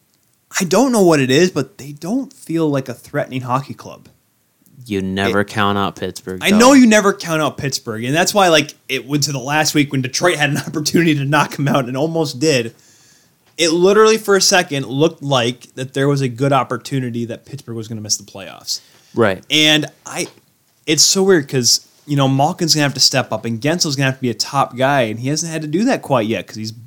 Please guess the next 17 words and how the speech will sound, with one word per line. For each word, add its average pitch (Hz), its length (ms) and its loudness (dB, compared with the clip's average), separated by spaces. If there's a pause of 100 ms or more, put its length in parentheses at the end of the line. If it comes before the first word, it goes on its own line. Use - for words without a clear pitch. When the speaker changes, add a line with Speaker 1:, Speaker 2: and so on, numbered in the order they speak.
(120)
Speaker 1:
you 120 120 -10
know, 113 80 -6
Kessel's 151 480 -4
been 110 240 -4
there. 87 260 -16 (460)
Kessel's 110 280 -14
now 123 160 -2
to 123 80 -2
Arizona, 139 600 0
and, 101 280 -8 (520)
you 127 120 -8
know, 120 120 -2
Matt 123 300 2
Murray's 156 320 2
gonna 135 120 2
have - 80 -10
to, - 100 -14